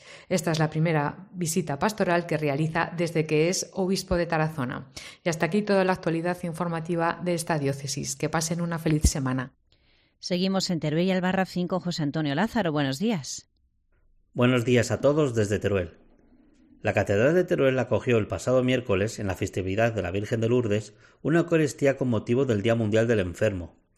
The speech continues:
Speaker 3: La celebración estuvo organizada por la Delegación de Pastoral de la Salud y la Hospitalidad de Lourdes de nuestra diócesis. Esta jornada se enmarca en la trigésimo cuarta Jornada Mundial del Enfermo, que la Iglesia celebrará en dos mil veintiséis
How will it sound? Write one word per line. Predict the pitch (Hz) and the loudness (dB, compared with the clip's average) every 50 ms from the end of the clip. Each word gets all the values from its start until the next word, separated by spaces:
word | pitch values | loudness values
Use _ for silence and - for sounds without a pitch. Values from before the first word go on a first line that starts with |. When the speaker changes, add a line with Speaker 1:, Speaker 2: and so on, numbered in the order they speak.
| - - - - _ _ _ _ | -20 -20 -20 -20 _ _ _ _
Speaker 3:
La | - 104 | -4 -2
celebración | 95 110 107 104 104 107 104 98 120 131 | 0 2 4 4 4 4 4 2 0 -2
estuvo | 143 139 - 135 131 | -2 -2 -2 -2 -2
organizada | 135 131 131 127 123 113 117 110 117 120 | 0 0 0 -2 -2 -2 0 0 0 0
por | - 127 113 | 0 0 0
la | 107 95 | 0 0
Delegación | 98 95 95 92 90 - 127 120 | 0 -2 -2 -2 -2 -2 -4 -4
de | 110 | -4
Pastoral | - - 95 - - 104 95 101 104 | -4 -6 -8 -6 -6 -4 -4 -2 -2
de | 117 | -2
la | 120 123 | -2 -2
Salud | 117 - 123 110 113 120 - - - - - - - | -2 -2 -2 0 0 -2 -2 -6 -14 -20 -20 -10 -2
y | 135 | 0
la | 143 | 0
Hospitalidad | 156 151 - 175 - - 143 135 135 131 131 135 | 0 2 0 0 2 2 2 4 6 6 6 4
de | 135 131 | 4 2
Lourdes | 123 131 123 127 139 139 | 2 0 0 0 0 0
de | 131 123 | 0 0
nuestra | 113 98 85 - 101 90 | -2 -2 -4 -4 -4 -2
diócesis. | 90 95 90 - 92 82 - 90 82 - - _ _ _ _ _ _ _ - - _ _ _ _ | -2 -2 -2 -4 -6 -10 -12 -12 -14 -16 -20 _ _ _ _ _ _ _ -20 -20 _ _ _ _
Esta | - 101 - 151 | -6 -2 0 0
jornada | 127 147 151 143 143 135 123 131 | 2 2 2 2 2 2 2 2
se | 120 139 | 2 0
enmarca | 127 113 110 113 117 113 - 139 | 0 0 0 0 0 0 0 2
en | 135 | 2
la | 123 117 | 2 0
trigésimo | - 113 107 - - 101 - 104 98 95 90 | 0 -2 -6 -4 -6 -6 -6 -6 -6 -4 0
cuarta | - 117 117 120 - 131 | 2 2 2 2 0 -2
Jornada | 120 - 127 120 123 123 | -2 -2 -4 -2 -2 -2
Mundial | 120 117 110 107 117 120 | -2 -2 0 0 0 0
del | 120 127 113 | 0 0 -2
Enfermo, | 98 90 - - 131 123 110 95 87 82 - - - - - _ _ | -2 -4 -4 -2 -2 -2 -2 -4 -6 -8 -12 -18 -20 -20 -20 _ _
que | - 143 | 0 2
la | 156 170 | 4 4
Iglesia | 170 151 151 151 143 - 156 127 | 4 4 4 4 2 2 0 0
celebrará | - 120 110 107 104 104 113 123 | 0 0 0 2 2 2 2 2
en | 123 | 2
dos | 120 101 92 | 2 0 0
mil | 107 120 | 0 0
veintiséis | 131 143 143 135 139 120 107 123 135 131 - - | 0 0 0 0 -2 0 0 0 0 -2 -4 -10